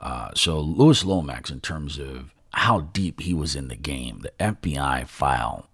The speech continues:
on this journalist before his brakes went out and died,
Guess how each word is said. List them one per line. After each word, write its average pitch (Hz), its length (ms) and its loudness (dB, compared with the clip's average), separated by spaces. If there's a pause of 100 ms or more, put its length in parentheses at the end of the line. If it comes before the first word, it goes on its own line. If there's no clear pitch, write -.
(140)
on 82 280 2
this 64 180 -4
journalist - 760 -6 (180)
before 73 800 -4
his 76 140 -6
brakes 85 420 0
went 67 160 -4
out 58 300 -6 (140)
and 64 220 -14
died, 85 520 -2